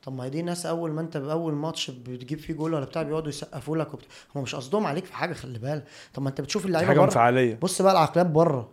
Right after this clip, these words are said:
Speaker 1: تعالى بقى الجمهور ي-، يعمل حاجة ولا بتاع. ده اللعيبة بتروح للجمهور بتعتذر:
Speaker 2: أيوة.
Speaker 1: "إحنا آسفين"، وإحنا مش، واحد زي توتي ولا واحد زي الناس بنشوفها بتروحوا يعتذروا وب-، بيتبهدلوا.
Speaker 2: مم، صح.
Speaker 1: عشان إيه؟
Speaker 2: خير. عامة، آه، يعني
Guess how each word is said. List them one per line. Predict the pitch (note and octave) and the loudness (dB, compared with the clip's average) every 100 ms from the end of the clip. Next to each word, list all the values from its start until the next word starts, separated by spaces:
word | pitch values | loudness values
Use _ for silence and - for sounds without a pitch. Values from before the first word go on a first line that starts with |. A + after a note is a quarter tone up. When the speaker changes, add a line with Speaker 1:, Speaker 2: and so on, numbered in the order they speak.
| _ - | _ -6
Speaker 1:
تعالى | C#3 F3 F3+ | 4 6 8
بقى | G3+ | 6
الجمهور | E3+ D3+ D#3 G3 E3 | 6 4 2 4 4
ي-، | D3 C#3 C3 B2+ B2 - _ | 2 2 0 -2 -6 -14 _
يعمل | D#3 F3 D#3+ | 0 2 4
حاجة | E3+ | 4
ولا | F3+ | 2
بتاع. | D3+ F3+ | 2 0
ده | D#3+ C3+ | 0 0
اللعيبة | C3+ D3 G#3 | 2 2 2
بتروح | E3 D#3+ F3+ F3 | 0 -2 -4 -2
للجمهور | D#3+ C3+ C#3+ C#3+ G3+ | -2 0 -2 0 0
بتعتذر: | G3+ C#3+ C#3+ D#3+ D3 A#2+ - _ _ _ _ _ _ | 0 -2 -4 -4 -6 -6 -14 _ _ _ _ _ _
Speaker 2:
أيوة. | G#2 F#2+ | -6 -4
Speaker 1:
"إحنا | B2+ | -6
آسفين"، | - - D#3 | -8 -6 -4
وإحنا | D3+ B2 C3+ | -4 -6 -8
مش، | A#2+ - - - - | -10 -16 -20 -20 -4
واحد | D3 D3+ | -2 0
زي | C3+ C3 | 0 0
توتي | D#3+ D#3+ D3 | -2 0 0
ولا | C3 | 2
واحد | D3 | 0
زي | C#3 | 0
الناس | C3 D3 C#3+ | -2 -2 -4
بنشوفها | A#2 D#3 D3 | -4 -4 -4
بتروحوا | C#3 A#2 E3+ F#3 | -6 -4 -2 0
يعتذروا | D#3+ B2+ F#3 E3+ E3 | 0 2 0 2 0
وب-، | C#3+ C3 | 0 -2
بيتبهدلوا. | B2+ B2 C3 B2+ A#2+ C#3 G#2+ | -4 -2 -2 -2 -2 0 -2
Speaker 2:
مم، | G2 F#2 F#2 | -4 -10 -16
صح. | - - G#2 G2+ _ _ _ _ _ _ _ _ _ - | -16 -14 -14 -18 _ _ _ _ _ _ _ _ _ -20
Speaker 1:
عشان | - C#3 | -20 -16
إيه؟ | |
Speaker 2:
خير. | D#3+ - G#2+ F#2+ - _ _ _ _ _ | -8 -4 -4 -6 -14 _ _ _ _ _
عامة، | G2+ A2 C#3 C#3+ C#3 A#2+ | -4 -2 2 2 2 0
آه، | A2+ | 0
يعني | A2 G#2+ G#2 G#2+ A2 G#2 | 0 2 0 -2 -4 -4